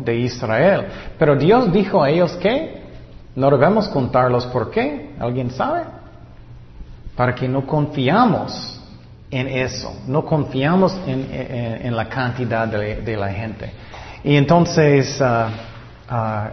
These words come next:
eso es lo que pasó. Satanás, o vamos a Primero de Crónicas veintiuno uno. Primero de Crónicas veintiuno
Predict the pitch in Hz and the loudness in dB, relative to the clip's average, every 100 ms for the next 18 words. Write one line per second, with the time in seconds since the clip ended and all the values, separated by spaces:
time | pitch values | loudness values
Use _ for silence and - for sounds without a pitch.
0 | - 127 131 180 175 160 - 117 113 123 | -4 -2 2 4 4 2 0 -4 -2 -2
1 | 127 135 - 127 120 - 240 165 92 - | -2 -4 0 0 0 2 4 4 2 -6
2 | - - - - 110 - 120 - 123 131 | -14 -18 -18 -14 -6 0 0 2 0 2
3 | 156 202 196 - - - - - - - | 4 2 0 -6 -14 -16 -18 -20 -20 -20
4 | - - - - - 135 170 196 180 - | -20 -20 -20 -8 0 4 4 4 2 2
5 | 151 151 156 135 - 139 151 139 - 110 | 4 4 4 2 2 4 4 2 0 -4
6 | - 120 120 120 120 123 123 131 98 98 | -4 -4 -4 -2 -2 -2 -2 -2 -4 -6
7 | - 123 123 143 151 - 131 123 120 101 | -4 -2 2 2 2 0 0 0 0 -2
8 | - 101 107 - 107 113 113 113 107 110 | -4 -6 -6 -10 -8 -6 -6 -4 -4 -4
9 | 107 104 | -4 -4